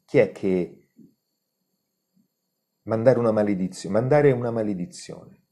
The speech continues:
Chi è il primo, il primo su cui ha effetto quella meditazio-, quella maledizione? Io stesso.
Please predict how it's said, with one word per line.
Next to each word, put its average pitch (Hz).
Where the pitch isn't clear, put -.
Chi -
è 139
il 107
primo, 123
il 101
primo 120
su -
cui 123
ha 104
effetto 104
quella 92
meditazio-, 80
quella 104
maledizione? 85
Io 156
stesso. -